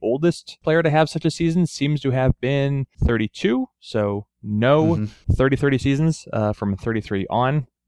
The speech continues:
Speaker 1: Probably the least surprising thing we've said on this podcast,
Speaker 2: <laughs>
Speaker 1: but
Speaker 2: Uh-huh.
Speaker 1: still there. But yeah, interesting question. But still, these are all very, very good players. And maybe this just underscores the difficulty of making the Hall of Fame in the first place.
Speaker 2: Yeah. All right. You've got a stat segment?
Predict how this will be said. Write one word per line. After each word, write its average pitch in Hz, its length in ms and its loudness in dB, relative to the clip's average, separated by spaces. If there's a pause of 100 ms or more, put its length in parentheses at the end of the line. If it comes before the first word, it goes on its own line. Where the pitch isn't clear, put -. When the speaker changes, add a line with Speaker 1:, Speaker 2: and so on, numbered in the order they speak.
Speaker 1:
Probably 104 580 0 (300)
the 123 80 2
least 131 220 4
surprising 143 400 0
thing 139 220 -2
we've 143 180 0
said 139 260 2 (240)
on 123 160 0
this 131 200 2
podcast, - 720 -2
Speaker 2:
<laughs> - 40 -20
Speaker 1:
but 101 160 -2 (320)
Speaker 2:
Uh-huh. 104 140 0
Speaker 1:
still 240 180 6
there. 127 280 6
But 120 220 0
yeah, 180 180 2 (180)
interesting 220 520 0
question. 185 420 0
But 127 260 -2
still, 170 280 2
these 151 180 2
are 135 140 2
all 147 180 2 (100)
very, 131 300 4
very 127 240 4
good 113 180 0
players. 175 300 2
And 139 80 2
maybe 135 220 2
this 117 120 4
just - 200 -4
underscores 104 540 -4
the 113 100 -2
difficulty - 560 -2
of 95 120 2
making 101 220 -2
the 95 60 -2
Hall 98 140 -2
of 95 80 -2
Fame 95 140 -4
in 98 60 -4
the 98 60 -8
first 113 180 -8
place. - 200 -12 (160)
Speaker 2:
Yeah. 135 180 0 (160)
All 175 100 4
right. 156 320 2
You've 123 220 0
got 123 360 4
a 120 60 2
stat - 500 -2
segment? 214 360 -4